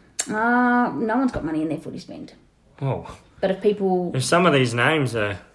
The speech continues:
Speaker 1: Depending on, yeah, well, maybe we had a better year than we thought. Maybe we
Speaker 2: Yeah.
Speaker 1: finally are gonna go for best.
Speaker 2: Actually put money
Speaker 1: Commit
Speaker 2: where
Speaker 1: to it.
Speaker 2: That's right.
Speaker 1: In the
Speaker 2: Put your
Speaker 1: pie
Speaker 2: money
Speaker 1: hole.
Speaker 2: where your mouth is,
Speaker 1: Yeah.
Speaker 2: man.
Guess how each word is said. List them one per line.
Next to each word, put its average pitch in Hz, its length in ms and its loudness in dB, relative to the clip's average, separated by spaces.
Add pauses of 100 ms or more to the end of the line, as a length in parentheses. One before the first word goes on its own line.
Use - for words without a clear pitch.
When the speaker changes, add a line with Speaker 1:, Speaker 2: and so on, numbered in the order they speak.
(100)
Speaker 1:
Depending 269 380 -4
on, 269 180 -2
yeah, 277 200 2
well, 285 420 6 (360)
maybe 208 220 -2
we 226 80 0
had 214 80 0
a 202 60 -6
better 208 160 2
year 208 180 2
than 202 100 -2
we 196 60 -2
thought. 220 300 -4
Maybe 202 240 2
we 202 100 2
Speaker 2:
Yeah. 214 120 0
Speaker 1:
finally 208 340 0
are 220 240 4
gonna 185 360 -2 (360)
go 185 160 4
for 190 100 -6
best. 175 240 0
Speaker 2:
Actually 120 540 -2 (600)
put 127 220 -6
money 110 200 0
Speaker 1:
Commit 107 180 2
Speaker 2:
where 104 80 2
Speaker 1:
to 101 160 2
it. - 320 -8
Speaker 2:
That's 113 260 -8
right. 110 300 -6 (420)
Speaker 1:
In 196 100 0
the 190 60 2
Speaker 2:
Put - 120 -6
your 208 80 4
Speaker 1:
pie 240 40 6
Speaker 2:
money 240 140 4
Speaker 1:
hole. 180 80 4
Speaker 2:
where 101 140 -2
your 98 80 -4
mouth 101 300 -6
is, 90 120 -12
Speaker 1:
Yeah. 202 160 4
Speaker 2:
man. 220 180 4